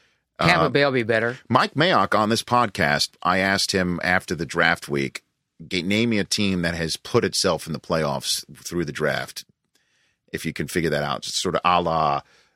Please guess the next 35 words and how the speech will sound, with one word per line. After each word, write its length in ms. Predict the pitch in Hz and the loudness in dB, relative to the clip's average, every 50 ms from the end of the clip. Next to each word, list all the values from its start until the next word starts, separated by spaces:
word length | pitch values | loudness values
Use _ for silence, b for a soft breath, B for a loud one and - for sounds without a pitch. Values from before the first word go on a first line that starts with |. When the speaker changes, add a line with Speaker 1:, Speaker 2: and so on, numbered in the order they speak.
| b _ _ | b _ _
Speaker 2:
uh, 480 | - 78 78 76 73 73 67 64 60 50 50 | -4 -2 0 0 0 0 0 0 -2 -2 -4
the 240 | - 71 82 80 73 | -4 -2 -2 -2 -2
twenty 300 | - - 98 92 85 82 | -2 -2 0 0 2 2
eleven 380 | 80 80 85 82 71 80 73 | 2 2 2 2 2 0 -2
Bengals 460 | 69 - 85 85 82 73 73 71 - 78 | 2 2 2 2 2 0 -2 -2 -2 -2
with 100 | 71 76 | 0 0
A 120 | 78 80 | 0 0
J 180 | 73 80 76 71 | 2 0 0 0
Green 400 | - 80 80 76 73 73 69 69 | -2 -2 -2 0 0 0 -2 -2
and, 180 | 67 64 65 - | -2 -4 -6 -4
and 140 | 71 78 71 | -4 -4 0
Dalton. 340 | - 92 82 76 - - 65 | 2 2 2 2 0 -2 -6
Speaker 1:
Mm-hmm. 200 | 64 113 113 98 | -6 -6 0 2
Speaker 2:
They 120 | 104 95 | 4 4
essentially 420 | 92 - - 107 98 87 - 85 80 | 4 2 2 2 0 2 0 0 0
put 200 | - - 90 - | 0 -2 -4 -2
themselves 400 | - 78 - - 87 73 71 - | -4 -4 -2 -2 -2 -2 -2 -6
in 40 | 71 | -10
the 60 | 71 | -6
playoffs 320 | - - 78 73 65 69 | -2 -2 0 0 0 -2
with 80 | - - - | -4 -4 -2
Speaker 1:
Mm-hmm. 60 | 104 | -2
Speaker 2:
that 120 | 78 65 - | -2 -2 -2
first 240 | - 78 69 - - | -2 -4 -4 -4 -4
and 80 | 69 | -4
second 280 | - - 73 - - 73 | -2 -2 -2 -2 -2 -4
round 160 | 73 69 69 | -4 -4 -4
choices 340 | - - 76 76 - - 80 | -2 -2 -2 -2 -2 -4 -6
of 100 | 80 - | -6 -4
last 300 | 82 80 78 76 - - | -2 -2 -2 -2 -4 -6
year's 160 | 87 78 - | -6 -6 -4
draft. 200 | - 87 82 85 98 | -2 -2 -2 -2 -4
Speaker 1:
Right. 100 | - B B B B B B B B B | -8 B B B B B B B B B
Speaker 2:
He 160 | - 147 160 | 0 2 2
said 320 | 160 - 160 131 113 107 | 4 2 2 2 2 -2